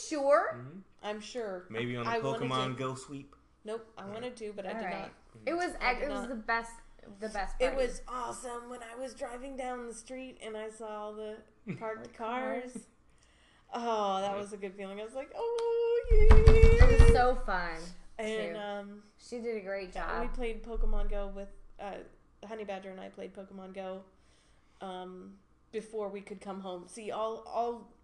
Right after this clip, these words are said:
Speaker 3: that Dave really told me was, uh, he needs a key to the house.
Speaker 2: Yeah.
Speaker 3: And don't come home before eight o'clock
Speaker 2: Right.
Speaker 3: that day. So I
Speaker 2: Mm-hmm.
Speaker 3: knew it was gonna be at my house.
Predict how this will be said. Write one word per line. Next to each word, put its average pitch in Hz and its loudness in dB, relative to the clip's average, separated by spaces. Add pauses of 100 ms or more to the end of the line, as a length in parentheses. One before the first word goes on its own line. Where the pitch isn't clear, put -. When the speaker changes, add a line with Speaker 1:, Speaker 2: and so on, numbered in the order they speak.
(160)
Speaker 3:
that 196 -8
Dave 202 -6
really 196 -6
told 196 -10
me 175 -12 (720)
was, 180 -6 (100)
uh, 170 -12 (1000)
he 202 -10
needs 190 -10
a 180 -14
key 190 -14
to 180 -10
the 180 -10
house. 254 -8
Speaker 2:
Yeah. 196 -12 (360)
Speaker 3:
And 202 -12
don't 208 -6
come 202 -12
home 202 -12
before 190 -12
eight 180 -8
o'clock - -16 (200)
Speaker 2:
Right. - -20 (180)
Speaker 3:
that - -12
day. - -14 (180)
So 220 -6
I 214 -4
Speaker 2:
Mm-hmm. 220 -6
Speaker 3:
knew 226 -4
it 208 -6
was 190 -10
gonna 185 -12
be - -14
at - -14
my 180 -14
house. 254 -12